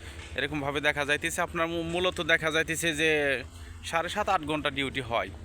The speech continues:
রাজধানীতে কাজ করলে। আর দেখা যাইতেছে আপনি যখন নাকি রাজধানীর বাহিরে কাজ করবেন, রিসোর্ট বা কোনো আইল্যান্ডে,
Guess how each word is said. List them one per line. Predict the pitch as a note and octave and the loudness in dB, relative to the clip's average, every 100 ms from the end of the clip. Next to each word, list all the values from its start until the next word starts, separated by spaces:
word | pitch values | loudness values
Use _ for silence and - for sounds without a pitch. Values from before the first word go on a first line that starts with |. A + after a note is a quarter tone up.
| - - - - - - - | -14 -14 -14 -14 -14 -14 -2
রাজধানীতে | B2+ C3+ B2+ B2 A#2+ A2+ - | 0 0 -2 -4 0 -2 0
কাজ | A#2+ A#2+ - | 0 -2 0
করলে। | A#2 G#2+ | -2 -2
আর | G2+ A#2 | -2 -2
দেখা | C3 D3 D3+ | 0 -2 -2
যাইতেছে | D#3+ E3 E3 | -2 -2 -4
আপনি | D3+ E3 | -2 -2
যখন | D#3+ - D#3+ | -4 -4 -4
নাকি | D#3+ D#3 | -4 -2
রাজধানীর | D3+ C#3 D3 D3+ | -2 -2 -4 -2
বাহিরে | D3+ D3 D3 | -2 -2 -2
কাজ | C#3+ D3 - | -4 -4 -4
করবেন, | D3+ C#3 C3+ | -4 -2 -2
রিসোর্ট | C3+ C#3 C#3 B2+ | -2 -2 -2 -2
বা | C3+ | -4
কোনো | C3+ C3 | 0 0
আইল্যান্ডে, | C3 C3+ C3 C3 | 0 -4 -4 -4